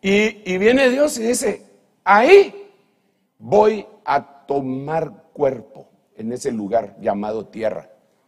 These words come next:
Hermano, es una, sinceramente no lo podemos entender. Yo no lo puedo entender, pero lo agradezco, lo creo y lo agradezco. <sighs> Bueno,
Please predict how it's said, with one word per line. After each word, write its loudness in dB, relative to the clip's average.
Hermano, -10
es -18
una, -12
sinceramente -4
no -12
lo -12
podemos -12
entender. -18
Yo -2
no -8
lo -14
puedo -10
entender, -4
pero 0
lo 2
agradezco, -2
lo -6
creo -2
y -6
lo -6
agradezco. -2
<sighs> -2
Bueno, -2